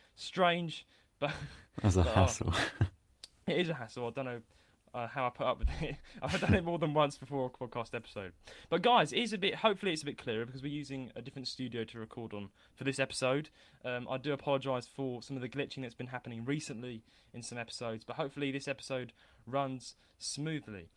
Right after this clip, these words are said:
Speaker 1: So, Elijah, uh, tell us a bit about yourself. Uh,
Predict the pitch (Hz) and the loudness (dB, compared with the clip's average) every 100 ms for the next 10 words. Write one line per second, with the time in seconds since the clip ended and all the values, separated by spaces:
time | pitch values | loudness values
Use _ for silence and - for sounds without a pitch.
0 | - - - - 240 131 131 165 220 156 | -20 -16 -4 4 4 4 2 4 2 2
1 | 123 95 - 135 131 - - 156 180 170 | -2 -2 2 4 4 0 -8 -4 0 2
2 | 147 - 185 107 - - - 131 120 | 2 2 2 2 0 -16 -6 -2 0